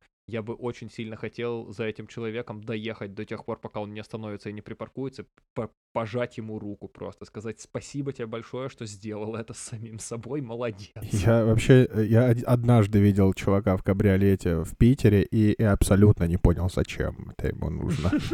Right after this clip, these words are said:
Speaker 1: <laughs>
Speaker 2: Учитывая то, что, э, ну, тут погодные условия такие, ну, не кабриолетные, чувак прям видно, что рос с детства на вот этих вот,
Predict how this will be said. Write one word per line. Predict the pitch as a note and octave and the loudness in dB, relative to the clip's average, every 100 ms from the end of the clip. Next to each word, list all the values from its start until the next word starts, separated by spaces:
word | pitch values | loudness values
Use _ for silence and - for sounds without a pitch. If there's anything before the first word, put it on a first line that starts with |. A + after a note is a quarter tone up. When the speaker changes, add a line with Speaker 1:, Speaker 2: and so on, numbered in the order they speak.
| E4+ - B3 | -4 -4 -8
Speaker 1:
<laughs> | E3 D#3 C#3+ C#3 C#3+ | -8 -10 -10 -10 -10
Speaker 2:
Учитывая | - G#2+ G#2 G#2+ | 2 6 10 8
то, | G#2+ G#2+ | 10 6
что, | - G#2 G#2 G2+ | 8 8 10 8
э, | - G#2 G2 F#2 A#1+ G#1+ _ | 6 4 4 4 0 -4 _
ну, | A#2+ G#2+ | 0 2
тут | G2 - - | 2 0 0
погодные | G#2+ A2 G#2 G#2+ | 6 6 8 4
условия | G#2 G#2 G2+ F#2+ | 4 6 6 6
такие, | F#2+ G2 - F2+ | 2 -2 0 -2
ну, | F#2 G#2+ | 0 0
не | G#2 | 2
кабриолетные, | - G#2 G#2+ G2+ C3+ E3+ A#2 F#2 F2 _ _ - _ _ _ _ _ _ - _ _ _ _ - | 2 4 6 8 8 6 4 0 0 _ _ -20 _ _ _ _ _ _ -20 _ _ _ _ -12
чувак | - A2+ A#2 C#3+ - | 4 8 8 8 8
прям | B2 A#2+ A2+ | 10 10 6
видно, | B2+ B2+ G#2+ | 6 8 6
что | B2+ - G#2 | 4 6 8
рос | A2+ A#2 G2+ | 10 10 8
с | G2+ | 4
детства | G#2 A2 - - | 6 6 6 0
на | G2 G2 | 2 4
вот | F#2+ | 4
этих | G#2+ G2 F#2 G2+ | 4 2 0 2
вот, | F#2 | 0